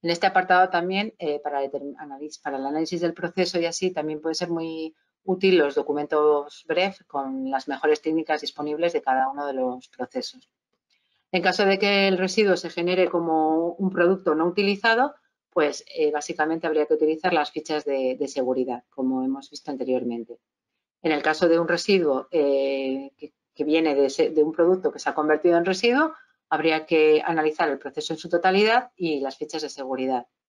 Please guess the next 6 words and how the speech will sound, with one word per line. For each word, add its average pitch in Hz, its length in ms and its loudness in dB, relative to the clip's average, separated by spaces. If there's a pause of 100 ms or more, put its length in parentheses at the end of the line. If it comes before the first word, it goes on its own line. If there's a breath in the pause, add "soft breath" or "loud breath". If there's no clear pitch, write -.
(600)
En 180 100 0
el 170 80 2
caso 175 240 0
de 202 100 6
residuos 202 380 2
complejos, 226 760 2